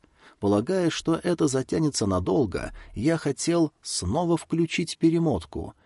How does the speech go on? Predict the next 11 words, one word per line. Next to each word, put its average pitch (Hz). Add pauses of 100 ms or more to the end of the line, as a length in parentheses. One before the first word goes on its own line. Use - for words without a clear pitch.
(220)
И 85
тут 123
она 107 (160)
села 135
за 95
стол, 147 (160)
развязала 151
хвост 151
и 120
опять 110
принялась 139